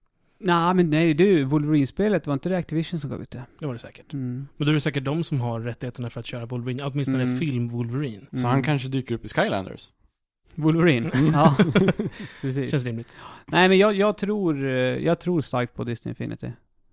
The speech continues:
Speaker 1: Eh, och jag pratar, jag pratar med på, eh, lokala spelbutiken hemma i Gävle.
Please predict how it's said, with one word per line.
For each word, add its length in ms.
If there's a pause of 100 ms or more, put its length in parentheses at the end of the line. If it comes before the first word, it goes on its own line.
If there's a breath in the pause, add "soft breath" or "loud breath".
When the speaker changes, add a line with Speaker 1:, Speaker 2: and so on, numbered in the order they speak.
(160)
Speaker 1:
Eh, 260
och 160
jag 120
pratar, 280
jag 120
pratar 280
med 260 (1000 soft breath)
på, 140
eh, 340
lokala 540
spelbutiken 640
hemma 200
i 40
Gävle. 440